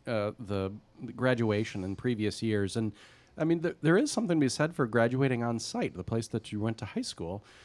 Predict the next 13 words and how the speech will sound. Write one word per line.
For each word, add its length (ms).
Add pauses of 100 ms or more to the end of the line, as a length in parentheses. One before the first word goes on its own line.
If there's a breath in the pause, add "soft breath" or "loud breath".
(240 soft breath)
But 180 (240)
just, 260
like, 140 (120)
that 220
image 380
of, 380
like, 240
shuttling 580
people 380
in 180
golf 380
carts 640 (120)
and, 540